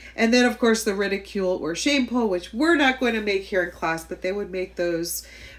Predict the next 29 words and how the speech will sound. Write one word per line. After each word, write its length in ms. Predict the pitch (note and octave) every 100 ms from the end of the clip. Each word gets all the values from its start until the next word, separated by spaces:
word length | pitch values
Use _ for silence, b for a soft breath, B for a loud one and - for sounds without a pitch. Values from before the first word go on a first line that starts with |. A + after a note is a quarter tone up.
| - -
to, 420 | - F#3+ F3 F3
um, 320 | E3 D#3 D#3+
show 240 | - - E3+
that 180 | D#3+ - -
people 280 | - F#3+ F3+
did 180 | D#3+ E3
something 380 | D#3+ D#3 E3+ D#3
bad 240 | D3+ D3
or 100 | D3
wrong 480 | D3 D3 - F2 F#2+
and 280 | D3+ - -
to 100 | F3
kind 240 | - D#3+
of 80 | -
make 200 | - -
them 120 | - -
feel 160 | - -
bad 340 | - - - B B B B B
for 100 | -
who 160 | D#3 E3+
they, 300 | D#3 D3 D3 - G3+
they 100 | G#3
are 160 | A#3+
and 140 | A3+ G#3
the 100 | E3
action 320 | F3 - E3+
that 160 | E3
they 100 | D#3+
did. 200 | E3 -